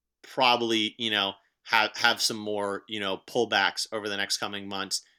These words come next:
than, than the blue chips. Like, I don't think we see Punks ever go to a twenty Ethereum floor again, unless Ethereum goes to, like, ten K, right? And then, like, the U S D gains in Punks is still massive, even with the floor, you know, dipping.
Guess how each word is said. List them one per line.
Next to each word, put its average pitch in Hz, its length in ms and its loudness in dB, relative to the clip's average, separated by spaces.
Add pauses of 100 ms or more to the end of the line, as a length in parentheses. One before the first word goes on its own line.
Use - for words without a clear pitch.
(160)
than, 120 480 0
than 117 320 0
the 107 80 -8
blue 98 240 -6
chips. - 380 -6
Like, 104 180 -2 (320)
I 131 80 4
don't 160 160 4
think - 340 -4
we 120 200 -2
see 117 240 0
Punks - 420 -8
ever 104 180 -2
go 98 220 -2
to 98 100 -2
a 95 60 -2
twenty 95 340 -10
Ethereum 90 400 -12
floor 95 260 -10
again, 90 260 -6 (320)
unless 143 720 4
Ethereum 117 640 0
goes 95 380 0
to, - 100 -10
like, 101 180 -2
ten 98 260 -4
K, - 140 -8 (560)
right? 104 380 4
And 117 180 -4
then, 113 240 4
like, 107 240 0
the 120 80 0
U 117 240 0
S 110 140 0
D 110 160 -4
gains 95 360 -2
in 98 100 -6
Punks 92 360 -6
is 92 100 0
still 101 260 2
massive, 90 540 0 (440)
even 117 240 -2
with 95 100 -8
the - 80 -10
floor, 95 480 -6 (360)
you 123 120 -6
know, 90 140 -2
dipping. 87 440 -4